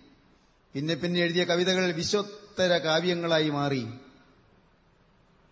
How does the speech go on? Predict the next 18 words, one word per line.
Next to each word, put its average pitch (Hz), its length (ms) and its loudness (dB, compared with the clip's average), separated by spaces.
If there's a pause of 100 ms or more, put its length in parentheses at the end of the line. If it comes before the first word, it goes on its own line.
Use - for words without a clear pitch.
(560)
ആയിരത്തി 233 400 2
തൊള്ളായിരത്തി 214 440 4
അഞ്ചിൽ 180 600 -2 (1080)
പി 202 60 -2
എച്ച് 247 280 -2
ഡിക്ക് 220 200 0
പഠിക്കുന്ന 190 400 2
ഒരു 180 120 2
ചെറുപ്പക്കാരനുണ്ടായിരുന്നു. 156 1200 -2 (1500)
അവൻ 196 180 2
തീസിസ് 208 400 -4
എഴുതി, 170 520 0 (920)
പി 196 80 -4
എച്ച് 214 200 0
ഡി 214 60 4
തീസിസ്, 175 420 -2 (340)
പ്രബന്ധം 208 380 2
എഴുതി. 156 520 -2